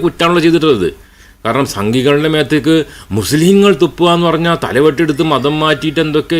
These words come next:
ചെയ്യുന്ന ആൾക്കാരാണല്ലോ. കഴിഞ്ഞ യുഗത്തിൽ, കഴിഞ്ഞ, ഏ, നൂറുകണക്കിന് വർഷത്തിൽ ഹിന്ദുക്കളെ വെട്ടി വെട്ടി കൊന്നവർ, "ഏ, ഇപ്പം അങ്ങനെ ചെയ്യേ?" എന്ന് പറഞ്ഞിട്ട് വന്നിട്ട് നേരെ മൂന്ന് നിലയോട് തകർത്ത് കയ്യിൽ കൊടുത്തു. എന്നിട്ട് പിന്നെ കേസ്, അപ്പം ഇത്, എന്നിട്ട് പിന്നെ എല്ലാവരും പിടിച്ച്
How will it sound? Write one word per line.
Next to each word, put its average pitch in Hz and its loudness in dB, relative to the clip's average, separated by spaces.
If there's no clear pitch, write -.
ചെയ്യുന്ന 160 -2
ആൾക്കാരാണല്ലോ. 151 -2
കഴിഞ്ഞ 123 0
യുഗത്തിൽ, 143 2
കഴിഞ്ഞ, 120 0
ഏ, - 0
നൂറുകണക്കിന് 151 0
വർഷത്തിൽ 143 -4
ഹിന്ദുക്കളെ 139 0
വെട്ടി 135 2
വെട്ടി 143 0
കൊന്നവർ, 143 0
"ഏ, - 0
ഇപ്പം 170 -4
അങ്ങനെ 151 -2
ചെയ്യേ?" 151 0
എന്ന് 139 -6
പറഞ്ഞിട്ട് 143 -6
വന്നിട്ട് 143 -6
നേരെ 131 -4
മൂന്ന് 143 -4
നിലയോട് 117 -4
തകർത്ത് 95 -8
കയ്യിൽ 95 -4
കൊടുത്തു. 82 -6
എന്നിട്ട് 110 0
പിന്നെ 131 0
കേസ്, 131 2
അപ്പം 156 0
ഇത്, 139 -4
എന്നിട്ട് 160 2
പിന്നെ 170 0
എല്ലാവരും 151 2
പിടിച്ച് 139 -2